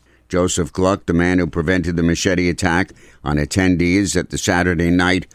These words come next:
December twenty-eighth, Hanukkah gathering from having a worse outcome,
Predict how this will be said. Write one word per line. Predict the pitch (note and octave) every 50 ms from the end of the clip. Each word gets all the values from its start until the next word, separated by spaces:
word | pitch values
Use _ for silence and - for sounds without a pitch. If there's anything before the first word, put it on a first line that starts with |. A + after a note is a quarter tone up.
| - _ _ -
December | - E2+ D#2+ - G2 F2+ D#2+ F2 F2
twenty-eighth, | - G2 F#2 F2 F2+ F2 F2 E2+ E2+ D#2+ -
Hanukkah | F2+ F#2 F#2+ G2 F#2 - F#2+ F2
gathering | D2 F2+ F2 E2 D#2 D#2 D#2+ F2 F#2+ F#2+ F2 - - - - - _
from | - - F2+ F2 E2 E2 - -
having | - F2 F#2+ F#2 F2 F2+ F2 F2+ F2 - -
a | E2 E2
worse | D#2+ E2 F#2 F#2+ F#2 F#2 - - - -
outcome, | F2+ F#2+ F#2+ - - - E2+ D#2 D#2 F2 F#2